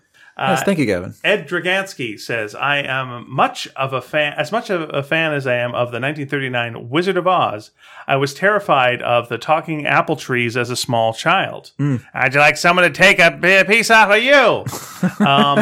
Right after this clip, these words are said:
Speaker 2: "A branch from one of the trees in our yard snagged my jacket when I was about five. I removed myself from the jacket in about half a second and ran inside, thinking it was one of those goddamn talking apple trees." <laughs> As disturbing as it all was,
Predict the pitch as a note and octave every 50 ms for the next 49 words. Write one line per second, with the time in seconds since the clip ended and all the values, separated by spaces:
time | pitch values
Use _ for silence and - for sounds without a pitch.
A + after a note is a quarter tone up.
0 | C#3 - - F3+ C#3+ C#3+ C#3 F3+ D#3+ D#3 F3+ G3+ A#3 B3+ C4 B3 - - - F3+
1 | E3 D#3+ E3 E3 D3 D3 C#3+ - - F#3+ F#3+ G3 F#3 F3 E3 D3 E3 E3 C#3 C3+
2 | C3+ C3 B2+ C3 C#3 D#3+ F#3+ F3+ D3+ B2 A#2 A2+ - - - C3+ C#3 D3+ E3+ D#3
3 | - D3 B2+ A#2+ - - C#3+ D3+ F3 G3+ G3+ - A#2+ G#2+ - _ _ - - _
4 | - - C#3+ C#3 C#3 C3+ B2 C3+ C3 B2 - - - F3 F#3 F3 D3 C3 C3 C3
5 | C3+ C3 C3 C3 C#3 E3 G#3 A3 G#3+ E3 D3 C#3 - D3 - - - D3 C#3+ C3
6 | A#2+ D3+ E3+ F#3 F#3+ - C3+ A#2+ A#2+ - - _ - - - - - C#3 C3+ B2+
7 | B2 A#2 - - D#3 F3+ F#3+ F#3 G#3 F#3+ - A#3 A#3 A#3 - C#3+ C3 B2+ A#2 A2+
8 | B2 C#3+ F3 F#3 F#3+ F#3 F#3 - G3 G3 G3 F3+ D3 A#2+ - - E3 D#3 D#3+ C#3+
9 | C#3 C3+ B2+ - F3 F3+ E3+ C3+ A2+ A2 A2 - F3 F#3+ G#3 A#3 G#3+ D3+ - -
10 | - - G3 G3+ G#3+ G#3 G#3 G#3 G3 G3+ - - G3+ G#3+ G#3+ G3+ G3 F#3+ G3 G3+
11 | G#3 G3+ G3+ - E3 C3+ - - C3+ B2 A2+ G#2+ F#2+ G2 - - - - _ _
12 | _ - - E3+ - - - E3 - - - C#3 - - - C#3 C3+ - - F#3
13 | G3 G3 F#3+ F#3+ F3 F3+ E3+ E3+ D#3 C#3 C3+ C3+ C#3+ C3 C3 C3+ C3+ C3 A#2+ A#2
14 | A2+ A2+ A2+ A2 A2 -